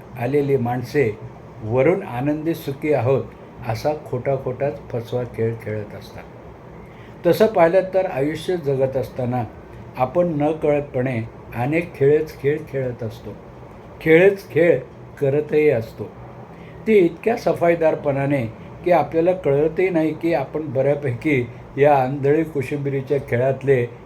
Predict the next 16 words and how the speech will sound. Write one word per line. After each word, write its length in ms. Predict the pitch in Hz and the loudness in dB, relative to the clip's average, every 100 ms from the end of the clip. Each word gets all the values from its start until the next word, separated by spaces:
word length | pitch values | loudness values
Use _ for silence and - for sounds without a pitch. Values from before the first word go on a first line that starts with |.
| - | 0
एक 260 | 143 147 - | 2 2 -2
खेळाडू 440 | 120 127 131 135 | 0 2 2 2
झालेला 380 | 120 117 113 110 | 2 2 2 2
आहोत. 200 | 95 92 - - - - - - - - - - | 0 -4 -12 -18 -20 -20 -20 -20 -20 -20 -12 -2
माणसांना 560 | 127 143 151 147 151 | -2 0 2 2 2
टाळण्यासाठी 760 | 151 135 131 135 131 139 135 139 | 0 0 0 0 0 -2 0 0
आपण 280 | 127 120 135 | 0 -2 -4
लपाछपी 640 | 123 117 120 123 117 113 113 | -4 -4 -6 -4 -6 -6 -4
खेळतो, 320 | 107 110 107 107 - - - - - | -6 -4 -6 -8 -16 -18 -18 -12 0
टोलवाटोलवी 720 | 151 147 156 151 151 147 160 | 4 6 6 4 2 2 0
करताना 480 | 156 143 143 143 139 | 0 0 2 0 2
आपण 300 | 135 147 139 | 0 -2 -6
खो 260 | - - 120 | -6 -8 -4
खो 120 | 151 143 | 0 0
खेळतो, 400 | 131 117 113 117 113 - - - - - | 0 -2 -2 -2 -2 -8 -16 -16 -18 -2
प्रसंगी 540 | 151 147 180 180 165 | 2 4 4 4 4